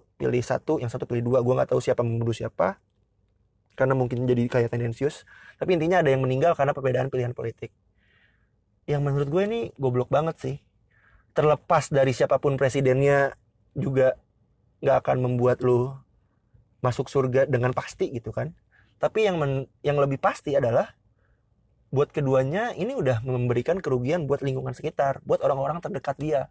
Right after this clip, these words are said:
lebih jelasnya. Buat yang meninggal karena dibunuh, ini tuh dia meninggalkan keluarganya yang harus diberikan makan, dihidupi, dan dipertanggungjawabkan gitu.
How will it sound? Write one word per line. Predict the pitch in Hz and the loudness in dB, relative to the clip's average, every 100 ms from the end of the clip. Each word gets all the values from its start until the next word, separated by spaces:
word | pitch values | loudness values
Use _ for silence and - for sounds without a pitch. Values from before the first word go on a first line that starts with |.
| - | -8
lebih | 123 120 120 | -6 -4 -4
jelasnya. | 120 - - - _ _ _ _ _ _ | -6 -8 -18 -20 _ _ _ _ _ _
Buat | 131 131 131 | 0 0 2
yang | 131 127 131 139 _ _ _ - | -2 -4 -6 -10 _ _ _ -8
meninggal | 127 123 123 123 123 - | -2 0 2 2 0 -2
karena | 127 123 | -4 -2
dibunuh, | 120 113 151 254 _ _ _ _ _ _ _ _ _ _ _ | -2 -2 -4 -8 _ _ _ _ _ _ _ _ _ _ _
ini | - 139 | -4 -4
tuh | - 254 247 - _ _ _ _ _ | -2 0 0 -2 _ _ _ _ _
dia | 151 143 240 226 | -4 2 2 2
meninggalkan | 165 143 127 131 131 | -4 0 -2 -2 -4
keluarganya | 131 127 131 185 214 | 0 0 0 -4 -6
yang | 156 | -6
harus | 131 131 | -6 -6
diberikan | 131 123 123 123 _ _ 127 123 123 - 131 123 135 - 147 | -6 -4 -4 -10 _ _ -4 -2 -2 -2 -4 -4 -10 -14 -6
makan, | 175 - 160 156 156 165 _ _ _ - | -6 -2 -2 -2 -6 -14 _ _ _ -6
dihidupi, | 120 127 160 - 147 147 - _ _ _ _ _ | -4 0 -2 -2 -4 -6 -8 _ _ _ _ _
dan | 127 123 | -4 -4
dipertanggungjawabkan | 120 123 123 127 139 160 - 135 | -4 -6 -2 0 2 2 -2 -8
gitu. | 120 - | -10 -14